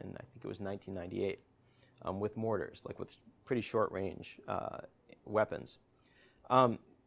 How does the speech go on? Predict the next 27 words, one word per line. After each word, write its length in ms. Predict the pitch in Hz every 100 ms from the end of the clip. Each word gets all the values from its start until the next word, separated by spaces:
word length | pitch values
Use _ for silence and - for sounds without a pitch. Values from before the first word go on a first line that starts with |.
| 139
the 100 | 131
U 220 | 147 180
S, 300 | 175 170 - -
in 220 | 139 131
the 100 | 123
context 540 | - 127 127 123 -
of 120 | 120 117
Plan 240 | 117 117
Colombia, 640 | - 117 143 151 113 113 147 _ _ _ _ _
comes 240 | - 117 113
along 300 | 117 104 110
and 100 | 107
provides 380 | 113 107 104 110
loan 260 | 113 131
guarantees 520 | 135 135 131 127 117
for 140 | - 113
Black 300 | 104 107 107
Hawk 240 | 101 95
helicopters 720 | 107 113 113 113 120 147 131
and 100 | 110
subsidized 540 | 101 104 - 101 98 98
maintenance, 580 | 98 - 151 247 - - _ _ _ _ -
and 100 | 127
overcomes 680 | 143 170 170 - 147 139 120
the 80 |
funding 440 | 113 110 117 120 123
constraint 580 | 123 117 - 101 120